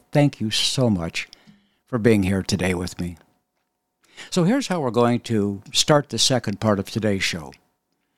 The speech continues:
I am going to spend some time, not much time, but some time being reflective. Are you ready?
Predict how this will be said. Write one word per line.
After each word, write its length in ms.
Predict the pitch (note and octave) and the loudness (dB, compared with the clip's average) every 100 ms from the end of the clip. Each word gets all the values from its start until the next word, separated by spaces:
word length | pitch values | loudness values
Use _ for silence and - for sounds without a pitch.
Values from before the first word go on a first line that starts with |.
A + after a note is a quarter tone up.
| _ _ _ _ - C3 | _ _ _ _ -8 -2
I 140 | B2+ | 2
am 120 | C3+ | 2
going 220 | C#3+ A#2 | 2 2
to 80 | A#2+ | 2
spend 360 | B2 - F2 F2 | -2 -2 -4 0
some 220 | C3+ D#3+ | 2 2
time, 460 | A2 G#2 A2+ A#2 A#2 _ _ _ _ | 2 0 -2 -8 -14 _ _ _ _
not 580 | B2+ C3+ C#3+ D3+ E3 F3 | -16 -14 -12 -2 0 0
much 300 | - F2 - | 0 -2 -2
time, 260 | F#2+ F#2+ A2+ | -2 -2 0
but 240 | C#3+ D3 | -2 -2
some 400 | - - G#3 E3+ | -2 0 2 2
time 280 | B2+ G#2 G#2 | 2 0 2
being 200 | G#2+ G2 | 2 2
reflective. 580 | G2 - F2+ - - - - _ _ _ _ _ _ _ - | 0 -2 -6 -6 -12 -16 -20 _ _ _ _ _ _ _ 0
Are 140 | A2+ | 2
you 120 | G#2 | 2
ready? 360 | G2 G2+ C3+ | 0 0 -2